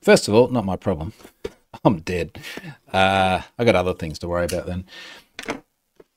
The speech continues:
I have often wondered, like, if, and we have no intention of doing this, but if we sold this house and we moved somewhere else, <laughs> what about, like, the seventy Shelleys that are in the wall? Well, nothing.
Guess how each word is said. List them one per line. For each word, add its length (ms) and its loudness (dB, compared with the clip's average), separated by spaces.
I 120 6
have 240 6
often 320 6
wondered, 280 6
like, 220 4
if, 220 -4
and 160 2
we 120 6
have 120 8
no 80 6
intention 380 0
of 40 -10
doing 160 0
this, 100 -8
but 180 -8
if 280 4
we 120 0
sold 280 6
this 160 -2
house 360 -4
and 80 -2
we 40 4
moved 240 6
somewhere 300 2
else, 400 -6
<laughs> 540 -4
what 200 8
about, 260 6
like, 140 -2
the 80 -6
seventy 420 2
Shelleys 460 4
that 100 0
are 80 2
in 120 2
the 60 -2
wall? 320 4
Well, 380 4
nothing. 420 2